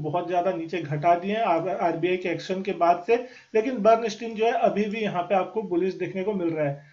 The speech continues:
साथ ही साथ अगर हम यहाँ पे बात कर रहे हैं तो जिस तरीके से अभी आपने देखा फास्टैग से related भी यहाँ पे जो खबर देखने को मिली उसमें भी यहाँ पे कहीं ना कहीं company को हल्का नुकसान होता हुआ दिख सकता है।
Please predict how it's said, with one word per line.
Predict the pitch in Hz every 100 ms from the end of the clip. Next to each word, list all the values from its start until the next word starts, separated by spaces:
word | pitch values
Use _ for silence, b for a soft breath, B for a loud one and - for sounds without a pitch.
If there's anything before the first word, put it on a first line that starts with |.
| B _
साथ | 226 208
ही | 254
साथ | 254 254
अगर | 240 240
हम | 240 233
यहाँ | 208 220
पे | 233 196
बात | 202 214 -
कर | 220 214
रहे | 233
हैं | 254 B B -
तो | 262
जिस | 202 254 -
तरीके | 240 240 247 240
से | 254
अभी | 226 233
आपने | 226 220 214 208
देखा | 196 220
फास्टैग | 220 - 214 214 226 - - 226 226
से | 233
related | 214 208 202 220
भी | 208
यहाँ | 208 202
पे | 208
जो | 208 -
खबर | 190 208 202
देखने | 202 208 208
को | 202
मिली | 202 220 226
उसमें | 185 - 214 226
भी | 226
यहाँ | 208 202
पे | 208
कहीं | 208 196
ना | 202
कहीं | 214 208
company | 185 175 190
को | 196
हल्का | 180 180 190
नुकसान | 160 - 180
होता | 185 190
हुआ | 190
दिख | 175 -
सकता | 180 - 214
है। | 220